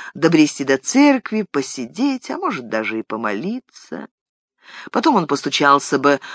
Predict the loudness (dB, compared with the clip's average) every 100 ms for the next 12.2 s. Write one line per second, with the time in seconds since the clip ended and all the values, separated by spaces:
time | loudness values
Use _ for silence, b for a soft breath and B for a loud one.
0 | B _ -6 4 6 6 0 0 2 4
1 | 2 2 2 2 0 B B B B B
2 | 0 2 0 0 -4 -2 0 2 0 -2
3 | -2 2 2 0 -2 -8 -8 -6 -2 -2
4 | 2 4 4 4 2 -2 0 4 2 0
5 | -6 -2 0 0 -2 B B B B -4
6 | 0 6 6 6 2 -4 -2 0 -2 -4
7 | -2 0 2 0 -2 -4 -4 -4 -4 B
8 | B 0 0 2 4 4 4 2 2 2
9 | 2 2 2 2 -2 -8 -6 -2 -2 -2
10 | -2 0 0 0 0 0 -4 B B -2
11 | -2 0 -2 -2 -2 0 0 2 0 0
12 | -4 -4